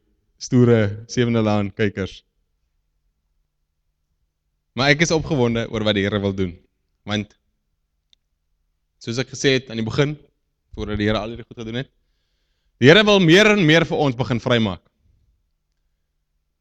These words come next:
Om vir ons vry te maak om te kan Christene wees.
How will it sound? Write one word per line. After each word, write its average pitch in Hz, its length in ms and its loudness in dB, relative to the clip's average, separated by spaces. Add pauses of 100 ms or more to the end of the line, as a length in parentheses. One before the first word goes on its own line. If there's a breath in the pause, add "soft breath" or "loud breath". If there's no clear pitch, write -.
Om 175 180 10
vir 185 160 0
ons 160 140 0
vry 240 260 4
te 247 140 0
maak 175 340 2
om 165 140 2
te 175 100 0
kan 160 380 0 (1080)
Christene 254 480 6
wees. - 460 2